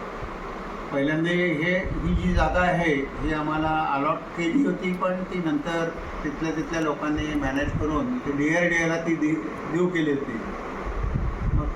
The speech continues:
कलेक्टर सोबत आम्ही संपर्क करून ही जागा आपल्या नावाने, पहिल्यांदा Bank of इंडियाच्या नावाने ही जागा करून घेतली.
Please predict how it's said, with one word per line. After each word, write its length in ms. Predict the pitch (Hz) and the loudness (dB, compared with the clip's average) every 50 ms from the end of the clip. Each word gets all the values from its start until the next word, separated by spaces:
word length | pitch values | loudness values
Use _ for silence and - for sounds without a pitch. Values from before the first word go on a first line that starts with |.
| - | -2
कलेक्टर 760 | 165 160 180 185 185 - 196 185 180 185 185 185 185 185 185 180 180 180 | 0 2 2 2 2 4 4 4 6 6 6 6 6 6 4 4 4 2
सोबत 440 | 175 165 170 175 175 175 - 175 | 0 2 2 2 2 0 -2 -2
आम्ही 800 | 175 165 170 170 165 160 151 160 160 165 165 165 165 160 156 151 | -2 0 2 2 0 2 2 2 4 4 4 4 4 2 2 -2
संपर्क 400 | 151 - 147 139 135 151 151 151 | -2 0 0 0 0 0 0 -2
करून 460 | 151 156 - - 165 165 160 151 131 123 123 117 - - - - - - - - - - - - - - - - - - - - - - - - - - - | -2 -2 0 0 2 2 2 2 4 2 2 2 0 -2 -2 -2 -2 0 0 0 0 0 -2 -2 -2 -2 0 0 0 -2 -2 -6 -10 -8 -8 -8 -8 -4 -2
ही 140 | 151 165 170 160 | 0 2 2 2
जागा 220 | 151 147 143 156 | 2 2 2 2
आपल्या 360 | 151 147 139 - - 151 156 | 2 2 2 2 0 -2 0
नावाने, 320 | 156 151 147 147 147 151 151 | 0 0 2 2 0 0 0
पहिल्यांदा 480 | 147 - 147 143 143 151 151 143 143 | -2 -2 -2 0 0 0 0 0 -2
Bank 220 | 139 - - 156 156 | -2 -2 -2 -2 -2
of 60 | 156 | 0
इंडियाच्या 280 | 160 160 160 160 160 156 | 0 0 0 0 0 0
नावाने 300 | 151 143 143 143 147 147 | 0 0 0 2 2 4
ही 160 | 143 147 143 | 4 4 4
जागा 280 | 135 135 131 135 139 | 2 0 0 0 -2
करून 320 | 139 - 139 139 147 151 143 | -2 -2 -2 -2 0 0 0
घेतली. 340 | 143 139 139 143 135 123 | 0 -2 -2 -2 -2 -4